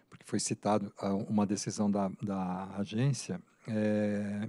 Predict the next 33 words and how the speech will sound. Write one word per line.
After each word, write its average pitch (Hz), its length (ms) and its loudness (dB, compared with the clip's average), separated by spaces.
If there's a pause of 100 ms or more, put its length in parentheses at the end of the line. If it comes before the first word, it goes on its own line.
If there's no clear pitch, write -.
(120)
em 110 100 2
relação 107 880 2
ao 135 240 6
C 110 180 0
C 113 200 2
G, 123 320 4 (1080)
e 101 420 2
a, 101 400 -2 (120)
isso 104 280 4
teve, 107 360 6
contou 120 500 10
com 110 240 4
a, 104 80 8 (720)
a, - 60 -4 (240)
a, 87 240 -2 (140)
a, 85 380 -4 (280)
a 107 100 0
instrução - 460 2
da 95 100 4
própria 117 320 6
C - 180 2
R 98 180 4 (200)
M, 92 320 -2
né, 110 160 -2
que 95 880 2 (380)
isso 98 200 -2
tá 101 120 6
no, 101 300 0
numa 104 260 4
nota 101 260 4
técnica 107 560 -2
que 98 280 -4 (320)
também 98 460 2